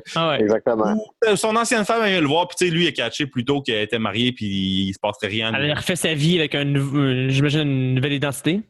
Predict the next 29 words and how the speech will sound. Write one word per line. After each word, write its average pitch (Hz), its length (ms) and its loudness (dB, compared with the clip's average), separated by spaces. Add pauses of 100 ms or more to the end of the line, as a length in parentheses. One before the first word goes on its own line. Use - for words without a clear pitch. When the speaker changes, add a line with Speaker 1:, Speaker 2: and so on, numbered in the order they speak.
(140)
Speaker 3:
Ouais, 143 180 0
puis - 80 -16
qu'elle 156 160 -2
l'avait 143 200 0
pas 165 140 -2
attendu 151 280 0
après 127 240 -2
lui, 113 260 -2
là, 160 140 2
qui - 160 -6
est - 40 -4
coo-, 180 260 0
qui - 120 -2
est 196 60 0
cool 180 280 2
aussi, 190 280 0
là, 185 80 2
tu 180 60 -6
sais, 185 60 -2
ça 185 80 -2
aurait 147 100 -2
été 156 100 0
whack, 151 300 0
là, 156 100 2
qu'elle 123 260 0
soit 135 220 0
si, 147 340 0
euh, 110 320 2
tu 110 60 -8